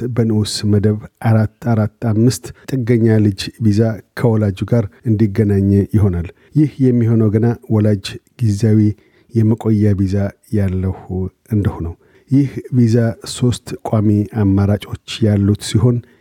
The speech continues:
የሚወሰነው ገና በአስመጪውና በልጁ መካከል ባለው ግንኙነት ነው። ሶስቱ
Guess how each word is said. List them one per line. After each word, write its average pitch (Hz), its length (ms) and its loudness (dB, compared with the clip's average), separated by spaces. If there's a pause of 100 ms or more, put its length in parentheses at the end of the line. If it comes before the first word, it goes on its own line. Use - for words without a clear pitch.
(280)
የሚወሰነው 123 840 2
ገና 101 180 2 (260)
በአስመጪውና 107 840 -2 (160)
በልጁ 101 340 -2 (160)
መካከል 101 500 -4 (220)
ባለው 98 500 2 (500)
ግንኙነት 104 560 0
ነው። 80 140 -10 (280)
ሶስቱ - 300 -2